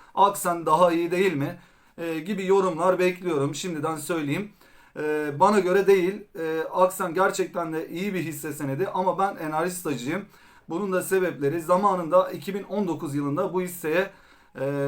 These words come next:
girdim. Yani, e, portföyüme eklemiştim. Sebeplerine gelirsek iki bin on sekiz yılında borsaya arz edildiğinde, e,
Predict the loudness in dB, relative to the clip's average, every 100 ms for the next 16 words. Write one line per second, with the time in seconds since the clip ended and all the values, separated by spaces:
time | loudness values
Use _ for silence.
0 | -2 -2 -4 -4 -4 -2 -2 -2 -2 -2
1 | -4 -6 -6 -4 2 2 2 -2 -4 -2
2 | -2 -2 -2 -4 -4 -4 -4 -6 _ _
3 | _ _ _ -6 0 0 2 0 0 2
4 | 4 4 2 -2 -2 -6 -4 -2 -2 -4
5 | -6 -6 -6 2 4 4 4 2 0 0
6 | 2 2 -4 _ _ _ 0 2 2 0
7 | -2 -4 -4 -2 -2 -2 -4 -8 -8